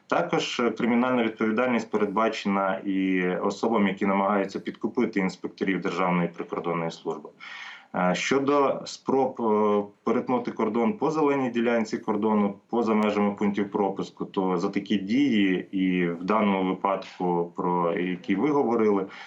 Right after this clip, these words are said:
е, порушнику передбачена адміністративна відповідальність. Але, звісно, що якщо людині загрожує небезпека, то прикордонники обов'язково і викликають і медиків, і надають всю, е, необхідну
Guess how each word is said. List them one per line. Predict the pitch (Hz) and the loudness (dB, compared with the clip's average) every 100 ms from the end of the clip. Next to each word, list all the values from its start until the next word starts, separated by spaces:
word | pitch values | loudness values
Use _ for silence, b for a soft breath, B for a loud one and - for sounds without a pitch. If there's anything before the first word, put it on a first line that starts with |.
| B B - | B B -6
е, | 95 92 95 - | -2 0 0 -2
порушнику | 104 117 117 107 101 | 0 0 0 0 0
передбачена | 92 95 90 101 101 - 95 92 | 0 0 0 0 -2 -2 -2 0
адміністративна | 101 95 101 98 - 101 107 92 87 | 0 2 2 2 -2 -2 0 0 -2
відповідальність. | 82 - 85 85 80 80 - - | -4 -4 -6 -2 -4 -4 -10 -6
Але, | 104 107 131 165 135 107 | -2 0 2 2 0 -2
звісно, | 90 117 139 123 | -2 -2 -2 -2
що | 107 - 107 104 95 92 | -2 0 2 2 2 0
якщо | 95 101 - 117 | -2 -2 -2 0
людині | 110 110 113 | 0 2 2
загрожує | 101 104 107 104 104 | 2 2 2 2 2
небезпека, | 98 101 - 117 104 | 2 0 0 -2 -2
то | - 87 | -4 -4
прикордонники | 95 - 92 101 107 98 95 92 87 | -4 -2 0 2 2 0 0 -2 -2
обов'язково | 90 92 92 98 - 104 90 87 | -2 -2 -2 -4 -2 0 2 2
і | |
викликають | 87 87 92 98 92 87 85 | 0 -2 -4 -2 0 0 -2
і | 90 | 0
медиків, | 98 120 107 101 98 87 B B B B | 2 2 0 -2 -4 -6 B B B B
і | 98 95 | -2 2
надають | 98 95 98 104 98 - | 2 2 2 2 0 -2
всю, | 95 92 - 113 | -4 -4 -4 0
е, | 104 104 95 92 92 101 | 2 2 2 0 0 2
необхідну | 101 95 - 107 95 95 90 | 2 0 -2 -4 -2 -2 -2